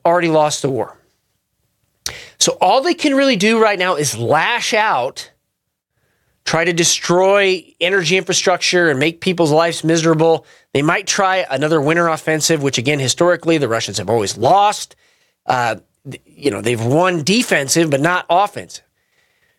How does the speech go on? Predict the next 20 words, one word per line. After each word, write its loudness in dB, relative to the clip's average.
So 0
what 2
does 0
this 0
mean 0
for -2
us 0
in 2
the 0
kingdom? -2
Okay, 0
so 2
we 2
know 4
that 0
there 2
are 0
gonna 0
be -2
attacks -2